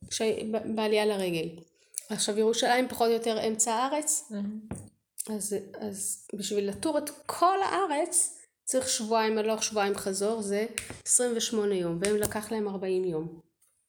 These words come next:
Speaker 1: אז זה כבר איזשהו אולי התמהמהות, אולי, אה, זה, וחז"ל מתארים, שוב, מדרש, ומדרש צריך לקחת אותו בקונצ-, בקונטקסט של מדרש,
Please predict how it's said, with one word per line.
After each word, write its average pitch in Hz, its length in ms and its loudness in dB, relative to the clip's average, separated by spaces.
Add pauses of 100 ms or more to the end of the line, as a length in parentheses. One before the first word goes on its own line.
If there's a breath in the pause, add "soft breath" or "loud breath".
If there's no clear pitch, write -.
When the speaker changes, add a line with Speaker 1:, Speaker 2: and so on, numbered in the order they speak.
(920)
Speaker 1:
אז 196 80 -4
זה 202 80 -2
כבר 214 300 2
איזשהו 202 580 2 (380 loud breath)
אולי 208 400 6
התמהמהות, 202 1080 2
אולי, 196 280 2 (180)
אה, 190 280 2 (760 loud breath)
זה, 190 280 0
וחז"ל 233 340 2 (200)
מתארים, 277 360 4
שוב, 254 360 4
מדרש, 220 640 4
ומדרש 208 440 2
צריך 233 180 2
לקחת 220 340 -4
אותו 208 160 0
בקונצ-, 196 800 -2 (320)
בקונטקסט 214 720 -4
של 196 200 -2
מדרש, 190 480 0